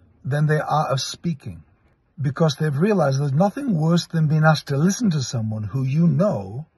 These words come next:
is not listening to you or listening to us, which is true, as we know, of most politicians. <laughs> When you discover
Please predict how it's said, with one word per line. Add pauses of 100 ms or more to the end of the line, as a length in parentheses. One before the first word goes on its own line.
(120)
is
not
listening
to
you
or
listening
to
us, (540)
which
is
true,
as
we
know, (320)
of
most
politicians. (260)
<laughs>
When
you (580)
discover